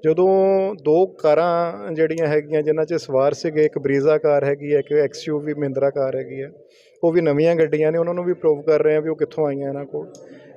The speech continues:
ਜਦੋਂ ਇਹਨਾਂ ਦੀ ਇਨਵੈਸਟੀਗੇਸ਼ਨ ਹੋਈ ਆ, ਇਹਨਾਂ ਨੇ ਦੱਸਿਆ ਵੀ ਇੱਕ ਮੁੰਡਾ ਇਹਨਾਂ 'ਚ ਸੋਨੂ, ਅ, ਸਾਬੀ ਕਮਾਂਡੋ ਹੈ।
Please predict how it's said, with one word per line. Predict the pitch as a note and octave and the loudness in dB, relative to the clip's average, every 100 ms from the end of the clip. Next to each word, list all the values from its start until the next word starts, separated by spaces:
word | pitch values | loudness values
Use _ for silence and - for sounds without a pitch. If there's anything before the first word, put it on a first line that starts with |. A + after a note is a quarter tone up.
| - - - | -20 -14 -2
ਜਦੋਂ | E3+ F#3+ | 2 4
ਇਹਨਾਂ | G3+ G3+ | 4 4
ਦੀ | G#3 | 4
ਇਨਵੈਸਟੀਗੇਸ਼ਨ | F#3+ E3 D#3 F#3 G3 G#3 | 4 2 2 0 0 2
ਹੋਈ | F#3 D#3+ D#3 | 2 2 4
ਆ, | D3 D#3 | 4 4
ਇਹਨਾਂ | F3+ F#3 F#3 | 4 2 0
ਨੇ | F#3+ | 0
ਦੱਸਿਆ | D#3 - F3+ F3 D#3+ D#3 | -2 0 2 4 4 2
ਵੀ | E3+ F3 F3+ F3+ - | 2 0 0 0 -4
ਇੱਕ | G#3 - F#3+ | -6 -6 -6
ਮੁੰਡਾ | E3+ D#3+ E3+ | -4 0 2
ਇਹਨਾਂ | E3+ F3 | 2 2
'ਚ | G3 | -2
ਸੋਨੂ, | - E3 E3+ G3+ | -2 -4 -4 0
ਅ, | F3 D#3 D3+ D3 C#3+ C#3 - - D3+ | 2 2 2 2 0 -2 -8 -6 -4
ਸਾਬੀ | - E3 G3+ | 0 0 0
ਕਮਾਂਡੋ | G3 D3+ C3+ C#3+ C3+ | -2 0 2 4 2
ਹੈ। | F#2+ | 0